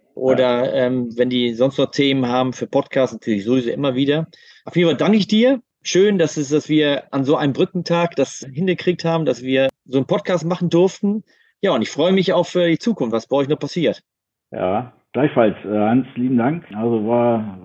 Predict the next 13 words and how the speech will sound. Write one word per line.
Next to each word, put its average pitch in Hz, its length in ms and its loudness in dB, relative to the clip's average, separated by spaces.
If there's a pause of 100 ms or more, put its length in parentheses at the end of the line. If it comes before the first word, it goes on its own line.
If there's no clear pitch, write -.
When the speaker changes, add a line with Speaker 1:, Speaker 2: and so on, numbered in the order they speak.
(100)
Speaker 2:
war 107 140 -6
eine 123 160 2
Freude, 120 360 2
dich, 117 140 -4 (160)
dich 120 320 -2
A, 123 200 2
persönlich 123 500 2
kennenzulernen 139 760 -2
Speaker 1:
Ja. 104 60 -12
Speaker 2:
und 113 340 2
Speaker 1:
<laughs> 117 220 -8 (140)
Dito. 170 300 0
Speaker 2:
fand, - 120 -6